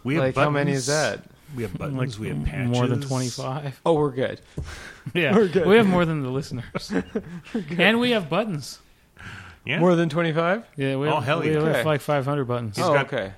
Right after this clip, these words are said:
Speaker 1: he's got an ass ton of puppets.
Speaker 3: Buttons.
Speaker 2: Buttons.
Speaker 1: Well,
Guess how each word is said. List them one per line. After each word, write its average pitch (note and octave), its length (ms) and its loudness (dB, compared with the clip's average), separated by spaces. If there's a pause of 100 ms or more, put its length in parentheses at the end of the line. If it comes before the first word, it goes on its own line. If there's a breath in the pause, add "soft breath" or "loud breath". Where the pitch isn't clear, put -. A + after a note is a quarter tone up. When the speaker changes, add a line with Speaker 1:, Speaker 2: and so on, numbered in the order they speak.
(200)
Speaker 1:
he's A#2 180 -10
got G#2+ 120 -6
an F#2 100 -14
ass A#2 280 -6
ton F2+ 220 -12
of D2 100 -20
puppets. - 540 -20 (560 soft breath)
Speaker 3:
Buttons. B2 320 -4
Speaker 2:
Buttons. G#2 460 -6 (600)
Speaker 1:
Well, G2 240 -8